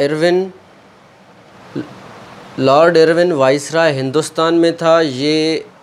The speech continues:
नुमाइंदा था बरतानिया हुकूमत का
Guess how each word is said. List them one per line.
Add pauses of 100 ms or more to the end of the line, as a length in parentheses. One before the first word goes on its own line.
नुमाइंदा
था (1900)
बरतानिया
हुकूमत
का